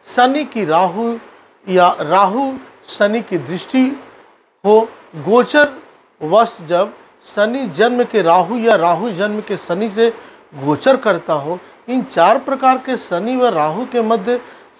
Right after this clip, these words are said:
संबंध बनने पर पिशाच योग बनता है। राहु शनि की युति होने पर ऐसे फल मिलते हैं। यदि लग्न में शनि व राहु की युति हो तो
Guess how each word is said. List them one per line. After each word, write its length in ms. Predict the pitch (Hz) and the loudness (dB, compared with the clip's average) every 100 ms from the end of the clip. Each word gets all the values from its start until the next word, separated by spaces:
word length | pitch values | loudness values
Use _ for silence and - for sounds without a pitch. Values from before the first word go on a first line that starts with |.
| - | -4
संबंध 360 | 165 190 226 | 0 0 0
बनने 380 | 214 165 165 220 | 2 2 4 2
पर 220 | 226 180 175 - - - _ | 4 2 0 -4 -20 -20 _
पिशाच 560 | 185 - 185 208 240 247 - | -8 -2 2 4 4 0 -8
योग 540 | 151 143 190 254 240 175 | -12 -2 4 4 4 2
बनता 420 | 160 135 147 135 | 0 -2 -6 -6
है। 220 | 127 127 - - _ - | -6 -10 -16 -20 _ -2
राहु 340 | 165 165 165 | 2 2 2
शनि 320 | 160 160 156 151 | -6 -6 -8 -10
की 240 | - 143 | -10 -10
युति 240 | 147 160 | -10 -10
होने 380 | 135 123 160 233 | -10 -4 2 2
पर 300 | 254 220 233 - - _ - | 4 4 2 -2 -20 _ 0
ऐसे 460 | 233 226 - 294 - - _ _ | 0 0 -2 -4 -6 -12 _ _
फल 320 | - - 254 208 | -6 0 2 2
मिलते 360 | 160 131 - | -2 -6 -8
हैं। 280 | 131 143 127 - - _ 165 | -8 -8 -10 -16 -20 _ 0
यदि 260 | 175 160 | 2 2
लग्न 260 | 165 208 214 | 2 2 0
में 220 | 214 226 | 0 -2
शनि 480 | 220 202 208 214 226 - - - | -2 -2 0 -2 -6 -12 -20 -2
व 80 | 175 | 0
राहु 420 | 151 160 165 220 | 4 4 2 -2
की 160 | 254 226 | -8 -8
युति 360 | 151 165 262 | -8 -6 0
हो 280 | 262 196 202 - - _ - | 2 2 0 -4 -20 _ -4
तो 180 | 180 | -4